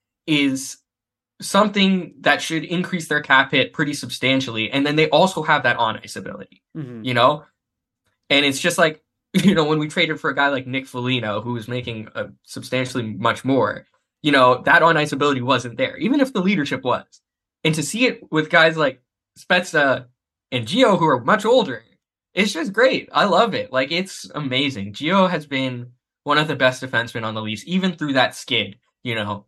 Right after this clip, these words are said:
Speaker 1: he was performing well. You know, he was one of the few defensemen who was. And
Speaker 2: Mm-hmm.
Speaker 1: so just a really, like, <sighs> I, I just, I can't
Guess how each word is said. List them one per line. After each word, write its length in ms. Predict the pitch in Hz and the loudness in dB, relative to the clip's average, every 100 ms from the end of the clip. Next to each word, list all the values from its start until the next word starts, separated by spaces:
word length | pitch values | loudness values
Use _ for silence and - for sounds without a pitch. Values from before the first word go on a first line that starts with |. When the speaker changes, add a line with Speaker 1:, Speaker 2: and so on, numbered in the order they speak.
| _ | _
Speaker 1:
he 160 | - 135 | -4 -2
was 280 | 117 - _ _ _ _ _ - | -2 -10 _ _ _ _ _ -8
performing 540 | 143 135 151 139 117 | -8 -2 0 0 0
well. 320 | 110 - - _ _ | -2 -4 -6 _ _
You 120 | 127 | -4
know, 80 | 117 | -2
he 80 | 123 | -2
was 120 | 120 | 0
one 120 | 127 | 0
of 60 | 127 | 0
the 80 | 120 | -4
few 200 | 135 120 | -6 -4
defensemen 400 | 110 113 110 104 | -4 -6 -4 -6
who 80 | 107 | -4
was. 320 | 107 76 - | -4 -4 -6
And 300 | 117 117 - - | -6 -6 -12 -16
Speaker 2:
Mm-hmm. 260 | 123 117 | -16 -12
Speaker 1:
so 360 | 113 135 131 - _ _ _ _ _ _ _ _ _ _ | 2 2 2 -4 _ _ _ _ _ _ _ _ _ _
just 160 | 170 190 | 0 0
a 60 | |
really, 600 | 117 107 131 143 143 139 - _ _ _ _ _ | -2 -2 0 2 0 -2 -10 _ _ _ _ _
like, 320 | 147 139 113 123 | 0 2 0 -2
<sighs> 340 | - - - | -6 -12 0
I, 140 | 135 139 143 | 2 2 2
I 20 | |
just, 260 | 196 160 143 | 2 0 0
I 120 | 131 | -2
can't 340 | 131 185 175 | 0 2 2